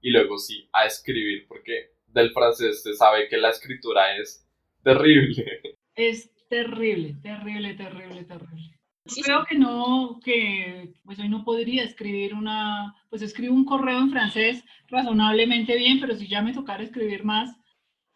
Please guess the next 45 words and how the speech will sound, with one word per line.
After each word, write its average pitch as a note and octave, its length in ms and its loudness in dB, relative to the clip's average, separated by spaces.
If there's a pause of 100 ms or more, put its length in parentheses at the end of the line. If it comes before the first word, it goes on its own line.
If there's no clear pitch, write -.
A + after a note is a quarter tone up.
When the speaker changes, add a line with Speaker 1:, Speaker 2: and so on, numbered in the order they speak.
(140)
Speaker 2:
ya G#3+ 120 -14
me G#3+ 100 -6
cuesta G#3+ 320 -8
más G3+ 220 -4
trabajo. B3+ 500 -2
Cuando G3 260 -14
escribí G#3 360 -6
mi A3+ 140 0
tesis, B3+ 320 0
pues, - 200 -12
tuve G#3+ 320 -4
ayuda, A#3+ 540 0
que A#3+ 80 -4
me G#3+ 100 -2
ayudaran F#3+ 480 -4
a G3+ 80 -2
revisar, G#3 720 -6
a G3+ 80 -12
corregir, G#3+ 800 -12 (160)
porque B3+ 200 -4
en B3 100 4
esa C#4 320 4
época D4 500 -2
en A3 160 0
Francia A3+ 540 -4
no A#3+ 180 0
se A#3+ 120 -4
podía A3 420 -4
escribir G#3+ 500 -6
la G#3 160 -8
tesis G#3+ 300 -8
en, G3 360 -6
en F#3 140 -16
otra F#3+ 240 -16
cosa, F3+ 260 -12
sino F3 220 -14
tenía, F3 320 -12
hoy A3 140 -6
en B3 100 0
día B3+ 140 0
se C4 80 -8
puede G3+ 160 -12
escribir G#3 340 -10
en F#3+ 140 -4
inglés. G3+ 480 -8